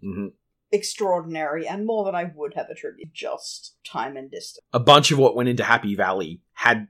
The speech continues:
Speaker 1: been shelved since the animators' strike in nineteen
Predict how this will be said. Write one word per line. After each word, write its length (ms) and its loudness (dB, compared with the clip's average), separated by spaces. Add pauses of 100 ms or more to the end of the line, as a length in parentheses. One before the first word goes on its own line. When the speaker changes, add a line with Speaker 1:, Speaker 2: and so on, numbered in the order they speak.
(180)
Speaker 1:
been 240 0
shelved 600 2 (120)
since 440 -2
the 280 -8
animators' 460 -4
strike 420 -2
in 180 -6
nineteen 500 -8